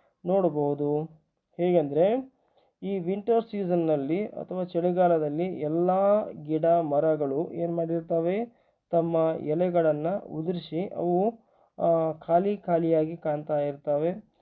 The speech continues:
ಅಷ್ಟೊಂದು ಸ್ವಚ್ಛಂದವಾಗಿ ನಮಗೆ ಉತ್ಸಾಹ ಬರುವಂಥ ಯಾವುದೇ ಒಂದು ವಾತಾವರಣ ಆವಾಗ ಇರುವುದಿಲ್ಲ. ಅದಕ್ಕೆ ಸ್ಪ್ರಿಂಗ್ ಸೀಸನ್ ಯಾವಾಗ ಆರಂಭ ಆಗುತ್ತೋ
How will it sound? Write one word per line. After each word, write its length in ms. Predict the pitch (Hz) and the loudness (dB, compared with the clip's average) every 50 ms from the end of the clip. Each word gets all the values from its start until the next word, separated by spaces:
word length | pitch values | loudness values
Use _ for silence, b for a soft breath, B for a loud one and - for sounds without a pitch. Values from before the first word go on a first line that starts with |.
| b b b b - | b b b b -12
ಅಷ್ಟೊಂದು 680 | 160 151 - - 208 202 214 196 196 190 180 175 175 | -12 -12 -6 -4 -4 -2 -2 -2 0 0 0 0 -2
ಸ್ವಚ್ಛಂದವಾಗಿ 920 | 175 - 165 160 160 - 185 185 180 180 170 165 156 160 160 160 156 156 156 | -2 -6 -10 -10 -6 -4 -4 0 2 2 4 4 2 2 0 -2 -4 -4 -4
ನಮಗೆ 380 | 160 156 156 160 165 165 147 139 | -2 -2 -2 -2 0 0 0 0
ಉತ್ಸಾಹ 600 | - - 147 156 - _ - 190 175 170 170 170 | -2 -8 -12 -14 -14 _ -4 -2 0 2 2 2
ಬರುವಂಥ 420 | 160 160 160 156 156 156 156 156 | 2 2 2 2 0 0 -2 -4
ಯಾವುದೇ 380 | 151 151 143 143 143 151 156 170 | -2 -2 0 0 0 0 0 2
ಒಂದು 280 | 165 156 151 151 143 | 2 2 0 0 0
ವಾತಾವರಣ 540 | 135 135 139 - 165 156 147 147 147 151 147 | -2 -2 -2 0 0 0 0 0 -2 -2 -2
ಆವಾಗ 220 | 139 139 143 147 143 | -2 0 0 -2 -2
ಇರುವುದಿಲ್ಲ. 520 | 143 139 139 143 147 139 143 139 143 156 | -4 -4 -4 -4 -4 -4 -4 -2 0 2
ಅದಕ್ಕೆ 960 | 170 208 240 233 - _ _ _ - - _ _ _ _ 202 202 208 202 190 185 | 2 2 0 -2 -6 _ _ _ -20 -20 _ _ _ _ -4 0 0 0 0 0
ಸ್ಪ್ರಿಂಗ್ 340 | 185 - - 226 240 226 | -4 -8 -8 -6 -6 -6
ಸೀಸನ್ 280 | - 220 196 190 190 180 | -6 -4 -2 2 2 4
ಯಾವಾಗ 380 | 170 165 170 170 175 175 170 175 | 4 4 4 4 4 4 4 4
ಆರಂಭ 540 | 170 165 160 - 151 151 156 165 165 160 | 4 4 4 2 0 0 0 0 0 0
ಆಗುತ್ತೋ 580 | 151 151 147 143 151 147 - - 220 285 294 | 0 0 0 -2 -2 -6 -6 -8 -8 -8 -8